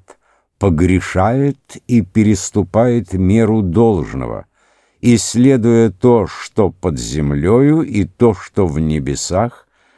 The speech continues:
делая более слабый довод более сильным и научая тому же самому других.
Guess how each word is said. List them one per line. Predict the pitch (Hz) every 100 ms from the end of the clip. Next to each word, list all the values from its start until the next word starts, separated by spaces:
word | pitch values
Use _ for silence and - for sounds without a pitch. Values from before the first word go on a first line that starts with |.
| _ -
делая | 80 117 139 139
более | 123 120 151 143 131
слабый | - 120 123 117 87 95 92
довод | 76 73 92 76 64 62 _ -
более | 71 60 78 71 65 67
сильным | 67 - 107 117 147 156 156 - _ _ _ _ _
и | 127
научая | 95 76 69 - 107 117
тому | 95 80 67
же | 58
самому | 64 71 82 82 80 73 71 - _
других. | 67 60 65 64 58 -